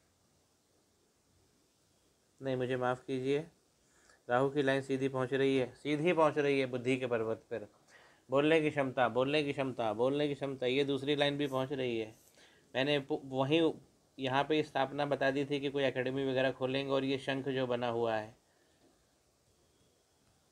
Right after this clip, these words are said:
हर पर्वत में तो इनके प्रताप है, हर, हर पर्वत में प्रताप है।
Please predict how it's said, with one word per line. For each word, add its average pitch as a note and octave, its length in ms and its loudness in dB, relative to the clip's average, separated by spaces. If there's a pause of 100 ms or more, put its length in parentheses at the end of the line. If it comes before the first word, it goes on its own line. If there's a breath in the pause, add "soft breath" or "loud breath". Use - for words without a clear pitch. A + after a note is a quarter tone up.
(1700)
हर G3+ 360 6
पर्वत E3+ 440 2
में G3+ 140 -2
तो G3+ 140 0
इनके G3 220 -2
प्रताप F#3+ 460 2
है, A#2 160 -4 (140)
हर, D#3 220 2 (120)
हर C#3 160 4
पर्वत C3 460 2
में A#2+ 120 -8
प्रताप A#2 420 -12
है। B2 120 -18